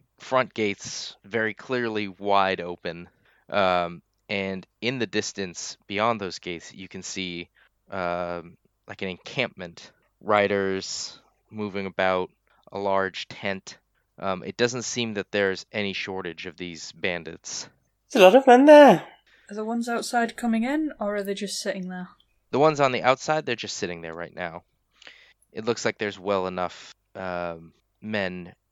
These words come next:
Speaker 1: poured inside.
Speaker 2: Good. There must have been a discount at Brigands R Us.
Speaker 1: Preparing for just a moment longer, Reed <laughs> goes to, I don't know what else to say to that.
Speaker 2: Nobody, nobody fine. That's just fine.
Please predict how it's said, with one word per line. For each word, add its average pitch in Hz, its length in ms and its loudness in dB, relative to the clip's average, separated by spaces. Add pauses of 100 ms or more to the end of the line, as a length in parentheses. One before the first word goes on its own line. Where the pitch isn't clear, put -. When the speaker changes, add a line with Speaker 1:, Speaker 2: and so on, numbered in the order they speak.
Speaker 1:
poured 95 320 -4
inside. 87 680 -4 (440)
Speaker 2:
Good. 277 300 2 (520)
There 233 100 0
must 220 180 8
have - 60 8
been 208 100 10
a 202 80 8
discount 247 480 10
at - 140 4
Brigands 185 420 8
R 190 220 12
Us. - 460 6 (1800)
Speaker 1:
Preparing 127 360 4
for - 120 -8
just - 300 -6
a 113 60 -8
moment 107 340 -4
longer, 101 380 0
Reed 98 280 2
<laughs> - 40 -2
goes 143 400 8 (100)
to, 254 180 8 (600)
I 156 120 6
don't - 120 -6
know 160 180 6
what 185 220 10
else - 320 6
to 190 100 -8
say - 220 0
to - 180 -10 (640)
that. - 80 -2 (460)
Speaker 2:
Nobody, 233 540 10
nobody 208 280 10
fine. 151 540 6
That's - 420 -2
just - 260 2
fine. 135 440 4